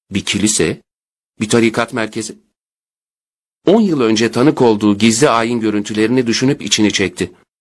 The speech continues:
"Robert, sana anlatmam gereken çok şey var." Sustu,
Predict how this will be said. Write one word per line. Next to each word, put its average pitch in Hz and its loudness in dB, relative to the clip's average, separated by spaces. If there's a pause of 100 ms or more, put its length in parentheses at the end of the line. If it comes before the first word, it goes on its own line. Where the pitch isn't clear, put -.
(800)
"Robert, 143 -2
sana 160 -2
anlatmam 143 -2
gereken 127 -2
çok 120 -4
şey 95 -2
var." 82 -6 (920)
Sustu, 160 -2